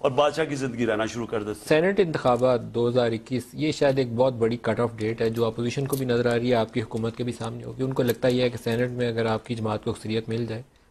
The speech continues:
Speaker 2: तो फिर संभालना, मैच शायद बराबर का ना रहे, आपका पलड़ा भारी हो जाए।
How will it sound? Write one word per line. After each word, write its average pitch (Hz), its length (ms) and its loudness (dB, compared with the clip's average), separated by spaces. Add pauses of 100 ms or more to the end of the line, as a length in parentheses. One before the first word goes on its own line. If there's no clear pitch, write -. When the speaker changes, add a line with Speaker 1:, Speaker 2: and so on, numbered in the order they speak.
(100)
Speaker 2:
तो 135 60 -8
फिर 143 180 -2
संभालना, 113 560 0
मैच 113 300 2
शायद 117 280 0 (260)
बराबर 120 320 4
का 117 140 0
ना 120 100 0
रहे, 123 120 6
आपका 113 260 0
पलड़ा 110 260 -2
भारी 101 280 -4
हो 107 160 -4
जाए। 123 120 -12